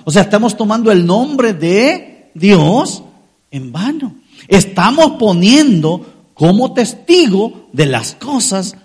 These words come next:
a Dios. Si es, si, si es la verdad, amén, póngalo. No hay ningún problema. Pero tratemos la manera de evitar, de quitarnos esa palabra de encima. ¿Por qué? Porque a veces se hace manía y nosotros la repetimos, aunque sí es mentira.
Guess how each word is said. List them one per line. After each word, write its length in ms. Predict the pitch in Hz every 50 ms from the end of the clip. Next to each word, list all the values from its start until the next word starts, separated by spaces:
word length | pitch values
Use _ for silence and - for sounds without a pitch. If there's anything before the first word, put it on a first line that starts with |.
| _ _ _ -
a 160 | 135 131 131
Dios. 380 | 147 220 269 247 160 - - - - - _
Si 280 | _ - - - 214 208
es, 360 | 185 170 147 - - - -
si, 200 | - 196 - 190
si 160 | - - 262
es 60 | 311
la 140 | 311 311 294
verdad, 460 | 254 240 233 247 285 320 277 - - -
amén, 640 | - 156 151 170 190 190 151 120 107 - - _ _
póngalo. 380 | - 147 139 120 87 78 - -
No 680 | _ _ _ _ _ _ _ _ _ _ _ _ _ -
hay 60 | 139
ningún 220 | 175 196 208 202
problema. 400 | 170 190 185 170 139 110 98 - - _ _ _ _ _ _ _ _ _ _ _ _ _
Pero 220 | - 196 196 185
tratemos 400 | - 190 185 185 - 220 247 277
la 80 | 262 254
manera 340 | 233 202 190 208 247 262 269
de 120 | 247 220
evitar, 440 | 196 170 165 156 156 - 254 269 220
de 120 | 190 190 160
quitarnos 380 | 165 - - 185 208 226 240
esa 180 | 240 226 233 202
palabra 680 | - 160 180 208 254 254 233 202 190 - - - _ _
de 100 | - 151
encima. 500 | 156 151 139 - 220 220 208 165 117 110
¿Por 160 | - 151 139
qué? 400 | - 226 226 185 135 - - - -
Porque 240 | 160 156 - 151 127
a 40 |
veces 280 | 120 127 156 156 233 233
se 160 | 240 240 208
hace 240 | 190 202 202 202 247
manía 480 | 208 170 135 156 233 320 285 - - - - _ _ _ _ _ _ _ _ _ _ -
y 80 | 160 156
nosotros 400 | 151 143 - 151 143 - 226 220
la 80 | 202
repetimos, 540 | 175 165 - - - - 247 349 302 - - _ - _ _
aunque 360 | - 160 185 196 175 - 185 -
sí 640 | - 202 233 254 285 302 294 - - - - _ _ -
es 100 | 135 135
mentira. 460 | 131 135 117 98 120 120 120 - _